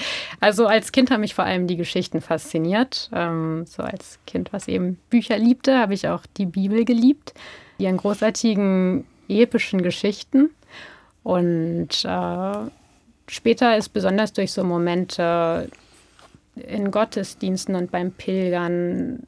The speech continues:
dieses ganz andere, also das, was dem, wie sonst unser Alltag aussieht, so ein bisschen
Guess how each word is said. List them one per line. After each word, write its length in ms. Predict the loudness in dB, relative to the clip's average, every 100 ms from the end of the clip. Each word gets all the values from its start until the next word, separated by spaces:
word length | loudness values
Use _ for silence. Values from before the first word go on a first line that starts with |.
| -20 _ -6
dieses 260 | -2 -2 -2
ganz 240 | -2 -2
andere, 380 | 0 2 4 2
also 240 | 0 -2
das, 180 | -4 -2
was 240 | -4 -6
dem, 600 | -4 -2 -2 -2 -2 -4 -8 -18 -20 _ _ _
wie 140 | -2 0
sonst 260 | 2 2
unser 200 | 2 0
Alltag 340 | 0 -2 -4 -4
aussieht, 400 | -6 -6 -10 -4
so 80 | -2
ein 80 |
bisschen 760 | -2 -2 -2 0 0 -2 -4 -8